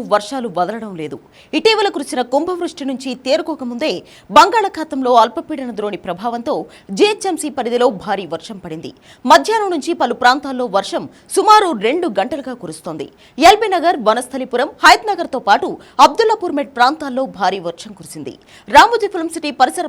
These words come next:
ప్రాంతాల్లో కుండపోత వర్షం పడింది. సుమారు గంటన్నర పాటు కురిసిన భారీ వర్షంతో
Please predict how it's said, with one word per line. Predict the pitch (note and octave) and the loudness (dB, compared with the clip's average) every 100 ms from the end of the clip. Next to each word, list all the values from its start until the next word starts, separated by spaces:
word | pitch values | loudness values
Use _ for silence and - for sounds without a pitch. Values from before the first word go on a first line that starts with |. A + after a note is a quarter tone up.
| - | -2
ప్రాంతాల్లో | G#3 G#3+ A3+ G#3+ C4 - _ G4+ | -4 -4 -4 -2 -2 -6 _ -2
కుండపోత | G4+ A4 G4+ C#4+ F#3 D3+ | 4 2 2 -6 -6 -6
వర్షం | - A3 F#3 | -8 -10 -10
పడింది. | D#3 C3+ - _ _ - | -10 -12 -16 _ _ -2
సుమారు | G4 A4+ A4+ F4 G#3 | 4 6 6 4 4
గంటన్నర | E4+ G4+ G4 F#4+ - | 4 4 -2 -2 -2
పాటు | D4+ D4+ | -4 -4
కురిసిన | C#4 B3+ G3+ F3+ | -8 -4 -6 -2
భారీ | A#3+ A3+ C#4 | -2 -2 -4
వర్షంతో | C#4+ F4+ F4 | -6 -6 -4